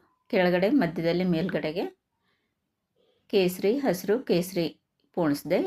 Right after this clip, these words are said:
ಇವಾಗ ನೆಕ್ಸ್ಟ್ ಮತ್ತೆ ನಮ್ಗೆ ಯಾವ ಕಲರ್ ಹಾಕ್ಕೋಬೇಕು ಅಂತ ಅನ್ಸುತ್ತೋ ಆ ಕಲರ್ ಇರೋ ಅಂಥದ್ದನ್ನ ಮತ್ತೆ ಮೇಲ್ಗಡೆ ಪೋಣಿಸ್ಕೋಬೇಕು. ಕಡಿಮೆ ಬಟ್ಟೆ ಇರೋ ಅಂಥದ್ದನ್ನ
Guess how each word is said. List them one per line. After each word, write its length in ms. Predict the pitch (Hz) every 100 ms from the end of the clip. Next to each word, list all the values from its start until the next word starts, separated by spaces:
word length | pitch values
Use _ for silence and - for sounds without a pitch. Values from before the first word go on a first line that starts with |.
| 330
ಇವಾಗ 240 | 208 196
ನೆಕ್ಸ್ಟ್ 400 | 196 196 196 -
ಮತ್ತೆ 300 | 247 190 190
ನಮ್ಗೆ 340 | 196 175 170 170
ಯಾವ 280 | 160 156 180
ಕಲರ್ 260 | 196 180
ಹಾಕ್ಕೋಬೇಕು 920 | 196 170 - 156 151 143 156 156 - -
ಅಂತ 180 | 156 156
ಅನ್ಸುತ್ತೋ 500 | 147 143 - 139 269 381 - _ _ _ _ _
ಆ 140 | - 226
ಕಲರ್ 360 | 226 196 180
ಇರೋ 220 | 170 202
ಅಂಥದ್ದನ್ನ 460 | 185 147 151 147 196 415 - _ _ _ _ _ _
ಮತ್ತೆ 320 | - 226 - 302
ಮೇಲ್ಗಡೆ 480 | 311 202 185 175
ಪೋಣಿಸ್ಕೋಬೇಕು. 800 | - - 143 143 - 123 127 - _ _ _ _ _ _ _ _ _ _ _ _ _ _
ಕಡಿಮೆ 300 | 226 214 226
ಬಟ್ಟೆ 360 | 247 220 220 196
ಇರೋ 140 | 190
ಅಂಥದ್ದನ್ನ 560 | 208 180 185 175 175 185